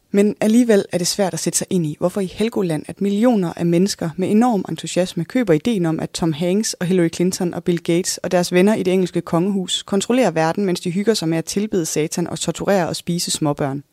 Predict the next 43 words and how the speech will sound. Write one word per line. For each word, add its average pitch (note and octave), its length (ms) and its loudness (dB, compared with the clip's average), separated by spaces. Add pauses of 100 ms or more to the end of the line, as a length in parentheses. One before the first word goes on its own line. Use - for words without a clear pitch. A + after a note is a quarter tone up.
(1300)
Og C4+ 80 -4
derfor A#3+ 320 -2
så A3+ 140 -4
skal - 120 -4
du G#3+ 60 0
møde F3 220 2
Sarah. C#3+ 400 -4 (760)
Sarah, A#3+ 360 4
hun C#4+ 140 4
kommer A#3 200 0
fra F3+ 160 -2
en F3+ 80 4
lille G#3+ 220 2
by G3+ 260 -4
i - 80 -4
West E3 280 0
Virginia, C#3 400 -2 (440)
og E3+ 240 2
før F3 180 4
du D3 220 -2 (380)
giver D3 100 2
dig C#3+ 80 0
til D#3 80 0
at D3+ 40 0
lede E3+ 220 4
efter F3 180 -2
Sarah, D#3 320 2
så E3 160 2
har D#3+ 180 -4
jeg D3 140 -2
opdigtet - 440 -2
hende D3 220 2
til D3 360 -4 (100)
formålet. C#3+ 480 -2 (800)
Men G3+ 200 4
hun A#3 160 2
arbejder A#3+ 380 0
med G3+ 180 2
skiftende - 420 -2
vagter F#3+ 380 0
på A3+ 100 0
en A3+ 100 4
motorvejsdiner. C#3 800 -2